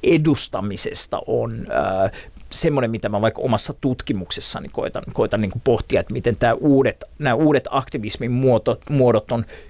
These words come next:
hylänneet joskus niinku, ö, semmoisen ajatuksen, että olisi hyvä, että jos jotkut joskus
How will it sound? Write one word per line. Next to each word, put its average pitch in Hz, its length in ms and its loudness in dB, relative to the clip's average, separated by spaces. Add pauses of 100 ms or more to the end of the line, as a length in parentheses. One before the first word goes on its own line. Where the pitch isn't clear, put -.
(160)
hylänneet 117 800 0 (220)
joskus - 580 -6
niinku, - 400 -10 (560)
ö, 87 1200 0
semmoisen 107 580 0
ajatuksen, 120 880 -2
että - 600 -2 (540)
olisi - 260 -2
hyvä, 123 200 4
että - 220 -6
jos 107 400 0
jotkut 135 540 0
joskus - 540 -2